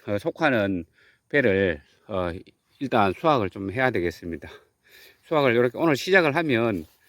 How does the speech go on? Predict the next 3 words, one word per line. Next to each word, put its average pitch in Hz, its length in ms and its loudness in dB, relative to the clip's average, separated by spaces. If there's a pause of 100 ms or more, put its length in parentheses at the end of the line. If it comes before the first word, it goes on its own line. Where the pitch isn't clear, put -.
(280)
원앙인데 110 1000 2
수확하는 104 440 -6
배는, 90 640 -6